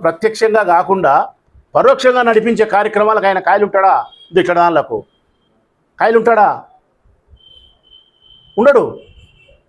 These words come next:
అటువంటి సార్లు వీళ్ళు అవినీతి. ముఖ్యమంత్రి గారేమో రెండు లక్షల యాభై వేల కోట్ల రూపాయలకు సంబంధించిన డబ్బును పేదవాళ్ళకి ఇచ్చే రూపాయి కూడా అన్యాయం లేదు, అక్రమం లేదు,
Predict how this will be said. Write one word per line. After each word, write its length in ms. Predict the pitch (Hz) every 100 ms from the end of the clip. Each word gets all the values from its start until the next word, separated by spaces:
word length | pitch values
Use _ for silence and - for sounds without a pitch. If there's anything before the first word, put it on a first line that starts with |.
| _ - 170
అటువంటి 280 | 226 233 220
సార్లు 200 | 247 262 254
వీళ్ళు 200 | 233 320 330 - 226
అవినీతి. 380 | 220 202 - 110 _ _ _ _ _ _ _ _ _ _ -
ముఖ్యమంత్రి 400 | 147 220 233 226 226
గారేమో 260 | 226 240 220
రెండు 140 | 208 226
లక్షల 240 | 220 226 220
యాభై 200 | 214 208 208
వేల 160 | 214 202
కోట్ల 200 | 226 220 220
రూపాయలకు 360 | 214 208 214 190
సంబంధించిన 500 | 196 196 202 196 196 190
డబ్బును 260 | 180 196 214
పేదవాళ్ళకి 480 | 202 202 202 196 185 175
ఇచ్చే 200 | 220 294 320 _ _ _ 147
రూపాయి 340 | 233 233 240 226
కూడా 140 | 269 233 180 -
అన్యాయం 340 | 180 214 202 196
లేదు, 120 | 202 240
అక్రమం 300 | 175 208 202 196
లేదు, 120 | 214